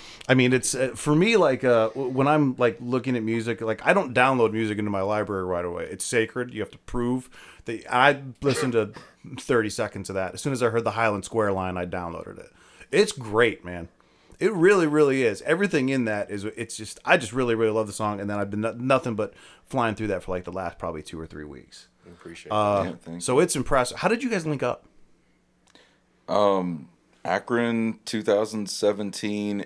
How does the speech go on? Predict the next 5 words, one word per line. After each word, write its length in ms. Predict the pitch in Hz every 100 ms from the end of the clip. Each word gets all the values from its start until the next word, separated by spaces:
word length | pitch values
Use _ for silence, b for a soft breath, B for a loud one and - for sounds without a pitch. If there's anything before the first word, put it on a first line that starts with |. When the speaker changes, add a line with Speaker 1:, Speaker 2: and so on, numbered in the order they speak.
| -
Speaker 3:
at 400 | 90 87 73 - _ -
High 360 | - 104 95
Street 440 | 92 - - 95 -
Hop 320 | - 90 -
House. 640 | 92 85 82 - - -